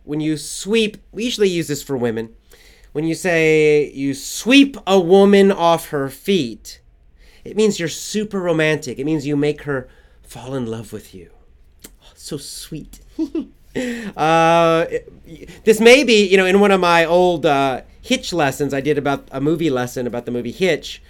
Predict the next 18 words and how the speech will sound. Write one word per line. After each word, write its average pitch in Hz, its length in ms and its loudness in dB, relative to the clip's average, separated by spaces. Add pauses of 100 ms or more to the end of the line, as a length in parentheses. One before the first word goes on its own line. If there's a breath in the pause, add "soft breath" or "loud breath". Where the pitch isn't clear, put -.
(480 soft breath)
I 147 80 -4
actually 143 260 -4
taught 151 320 -4
this 127 240 -8
phrase, 98 400 -10
"Sweep - 440 -10
her 131 180 -4
off 113 180 -6
her 113 140 -10
feet," - 420 -10 (840)
because 151 220 -4
it's 135 140 -8
in 123 80 -6
the 110 40 -6
movie. 113 300 -2
It's 92 120 -14
in 123 100 -8
the 107 80 -12